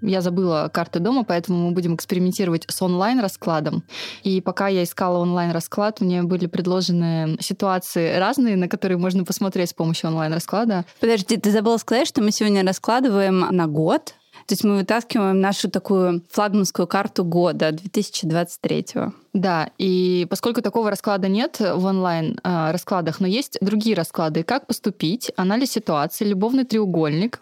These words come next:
Speaker 1: Почему он ко мне охладел? Анастасия, почему он ко мне охладел?
Speaker 2: Ко мне
Speaker 1: А,
Speaker 2: никто не охладевает.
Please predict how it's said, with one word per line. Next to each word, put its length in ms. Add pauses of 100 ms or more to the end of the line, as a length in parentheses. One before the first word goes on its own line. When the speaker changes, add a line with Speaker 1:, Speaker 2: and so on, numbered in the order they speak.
Speaker 1:
Почему 640
он 240
ко 160
мне 480
охладел? 840 (340)
Анастасия, 560
почему 340
он 100
ко 120
мне 180
охладел? 500 (360)
Speaker 2:
Ко 100
мне 200
Speaker 1:
А, 20
Speaker 2:
никто 260
не 140
охладевает. 760